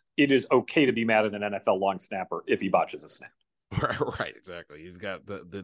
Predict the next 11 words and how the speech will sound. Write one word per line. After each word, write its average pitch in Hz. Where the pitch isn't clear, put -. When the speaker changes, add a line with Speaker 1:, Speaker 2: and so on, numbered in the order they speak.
Speaker 2:
literally 113
the 101
one 101
job 90
to 95
do. 87
Um, 139
all 165
right, 123
let's 175
go 165